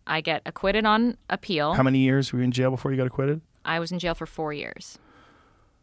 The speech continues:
Speaker 2: Whew.
Speaker 1: Yeah. Um, yeah. <laughs> That's a, just a whole thing. Um, then I was, um, it was brought up to the Italian Supreme Court.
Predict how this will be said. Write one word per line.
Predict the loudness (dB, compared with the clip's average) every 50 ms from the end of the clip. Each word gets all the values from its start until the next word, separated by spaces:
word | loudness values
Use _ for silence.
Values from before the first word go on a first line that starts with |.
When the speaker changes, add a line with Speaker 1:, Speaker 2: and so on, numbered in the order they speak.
| _ _ _ _ _ _ _ -14 -8 -4
Speaker 2:
Whew. | -2 0 0 0 0 -2 -4 -4 -4
Speaker 1:
Yeah. | -4 -4 -4 -6 -10 -18 -20 -20 -20 -20 -20 -20 -20 -20 -14 -4
Um, | -2 0 2 4 4 4 4 2 2 0 -2 -4 -6 -6 -8
yeah. | -8 -8 -8 -10 -14 -14 -16 -16 -18 -20 -20 -20 -20
<laughs> | -20 -20 _ -20 -20 _ _ -18
That's | -16 -14 -12
a, | -14 -14 -14
just | -16 -18 -20 -20 -18
a |
whole | -12 -12 -10 -10 -10 -14 -16 _ _ _ _ _ _ _ _ _ _ -18
thing. | -16 -14 -14 -14 -16 -16 -20 -20 -20 -18 -8 0
Um, | 2 4 6 6 4 2 0
then | 0 2 2 4 4 2 0 -2 -4 -6 -6 -2
I | 0 2 2 2 0
was, | 0 0 0 0 2 0 0 -2 -4 -6 -10 -14 -12 -8 -6
um, | -6 -4 -4 -4 -4 -6 -6 -8 -8 -10 -14 -16 -12 -6
it | -4 -2
was | -2 -2 -4 -6
brought | -12 -12 -2 2 4 4 4
up | 2 -2
to | -4 -2
the | -2 -2
Italian | -2 -2 -2 -2 -2 -2 -4
Supreme | -8 -6 -6 -6 -6 -4
Court. | -4 -2 -2 -2 -2